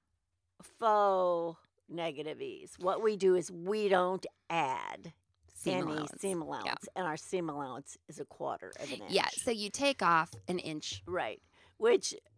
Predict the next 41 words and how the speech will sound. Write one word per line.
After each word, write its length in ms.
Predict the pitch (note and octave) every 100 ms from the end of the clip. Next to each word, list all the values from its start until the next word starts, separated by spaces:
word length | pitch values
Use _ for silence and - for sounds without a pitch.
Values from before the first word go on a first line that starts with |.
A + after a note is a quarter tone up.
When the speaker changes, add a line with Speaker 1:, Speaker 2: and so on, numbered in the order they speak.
| _ _ -
Speaker 1:
I'm, 220 | A#3 A3+
I'm, 280 | D#3 A3+ G#3+ -
I'm 240 | G3 F#3+
telling 360 | E3+ A3 A#3 G#3
you, 240 | F#3+ E3+ -
if 160 | - F#3+
you 60 |
measured 400 | G3+ G3+ G3+ D#3+
yourself 400 | E3+ E3+ G3+ F3
the 80 | F3+
next 300 | F3 - -
<laughs> 0 |
day, 80 | - - -
Speaker 2:
Yeah, 300 | C#4+ A3 G4
it 100 | A#3+
does. 160 | C4+
Speaker 1:
you 40 | D4
Speaker 2:
It's, 80 | -
Speaker 1:
might, 200 | C#4+ B3 D#4 G#3+
Speaker 2:
it's 260 | F4+ C#4+ A#3+
Speaker 1:
<laughs> 40 |
you 60 | D4
Speaker 2:
minimal. 320 | F#3 F#3 B3+
Speaker 1:
might 180 | A#3+ A#3+
not 180 | A#3+ G3+
have 160 | A3
Speaker 2:
I 20 |
mean, 160 | D#4+ F4+
Speaker 1:
any. 80 | A3
Speaker 2:
honestly, 480 | D4 E4 F4+ D#4 C4
when 120 | B3
we 60 |
Speaker 1:
Right. 80 | D#4+
Speaker 2:
were 80 | A#3+
doing 260 | A#3 D#4 B3+
it, 80 | -
it 60 | A3
was 120 | G#3+
sort 160 | B3+ A3+
of 60 |
like, 220 | G3 D#3+